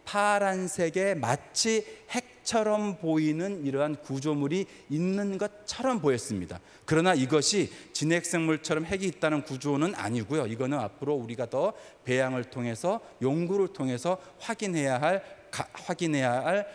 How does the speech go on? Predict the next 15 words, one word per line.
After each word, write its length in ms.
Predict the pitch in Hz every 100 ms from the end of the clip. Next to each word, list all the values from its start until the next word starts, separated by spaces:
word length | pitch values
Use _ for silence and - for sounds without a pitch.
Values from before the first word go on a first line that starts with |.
| -
사항인 400 | - 165 151 123
것 100 | 151
같습니다. 480 | 98 - 98 85 - - _ _ - - -
질문은 500 | - 202 233 269 269
여전히 300 | 233 208 226
계속되고 540 | 220 160 240 226 196 139
있습니다. 420 | - 110 92 - - - _ - - - _ _ _ _ -
식세포를 840 | - - - - 269 262 - 240
작용하는 500 | 233 156 175 175 175
것이 200 | 165 156
먼저냐? 580 | 165 127 170 220 165 104 - - - _ _ -
내부 300 | 123 135 143
공생하는 500 | 131 123 131 123 120
것이 220 | 120 165
먼저냐? 520 | 107 117 123 107 90